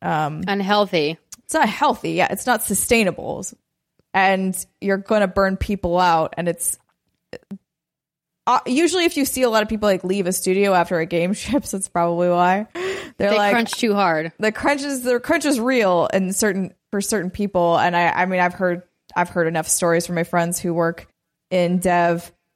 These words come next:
Speaker 1: Uh, but then it's also such a bummer 'cause, like, I, I don't completely agree with what Orth said. I do c-, agree to an extent. Like, I do think some crunch,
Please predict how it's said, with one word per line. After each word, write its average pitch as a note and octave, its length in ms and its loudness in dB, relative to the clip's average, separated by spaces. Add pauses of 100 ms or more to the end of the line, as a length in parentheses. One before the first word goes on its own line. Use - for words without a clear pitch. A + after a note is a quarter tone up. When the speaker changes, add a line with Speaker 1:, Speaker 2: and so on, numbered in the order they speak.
(240)
Speaker 1:
Uh, E3+ 360 2 (300)
but B3+ 200 -2
then D4 120 2
it's C#4+ 140 0
also D4+ 260 0
such D4 180 0
a C4+ 60 2
bummer A3 340 2
'cause, G3 140 0
like, G3+ 120 0
I, G3+ 180 0 (720)
I A3+ 40 0
don't E4+ 220 0 (200)
completely A3 460 0
agree F#3 320 2
with F3 240 -2
what F#3+ 200 0
Orth F3+ 220 0
said. E3+ 220 0
I F3+ 120 2
do A#3 240 0
c-, - 220 -6
agree G3+ 340 0
to - 180 -4
an F3+ 80 0
extent. F3+ 440 -2
Like, F3+ 300 -2 (520)
I A#3 100 2
do D4+ 220 0
think C#4+ 200 -2
some B3 300 0
crunch, A3 580 -2